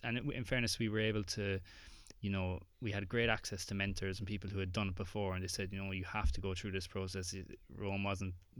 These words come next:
built in a day. Like, you can't actually do this in one big step. You have to take it slowly." And frustrating as it was at the time, uh, that's what we did. So,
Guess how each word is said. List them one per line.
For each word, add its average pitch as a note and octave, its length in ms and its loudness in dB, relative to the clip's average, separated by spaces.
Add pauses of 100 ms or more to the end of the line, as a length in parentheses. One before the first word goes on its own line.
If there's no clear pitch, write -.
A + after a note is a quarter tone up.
(160)
built F2+ 260 -2
in F#2+ 60 -2
a F#2 40 -2
day. F#2 300 4
Like, F2+ 220 0
you F#2 60 -6
can't F#2+ 280 0
actually F#2+ 300 -2
do F#2 200 -2
this F#2 300 2
in F#2 120 -2
one F#2 260 0
big F#2 220 0
step. F2+ 360 2
You F#2 80 0
have F#2+ 240 -2
to G2 120 -6
take F#2+ 300 -4
it F2+ 100 -4
slowly." F#2 400 0
And F2+ 140 -2 (340)
frustrating G2+ 520 4
as F#2+ 120 2
it G2+ 80 2
was G2 240 4
at G2+ 60 -6
the G#2 100 -2
time, F#2 360 0 (680)
uh, F#2 280 4
that's F#2+ 200 2
what F#2+ 80 -2
we G2 120 4
did. G2 240 4
So, F#2 320 2